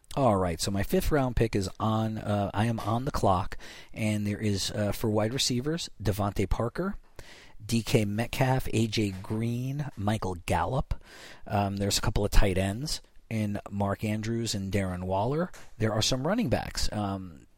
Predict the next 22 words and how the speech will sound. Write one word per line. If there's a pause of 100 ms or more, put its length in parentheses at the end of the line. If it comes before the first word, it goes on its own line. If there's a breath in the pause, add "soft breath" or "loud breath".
(240)
Jonathan
Taylor, (380 loud breath)
as
well
as,
uh,
Kareem
Hunt
and
Tariq
Cohen.
So (340 loud breath)
there's
a
lot
to
choose
from
here (420)
in
regards
to,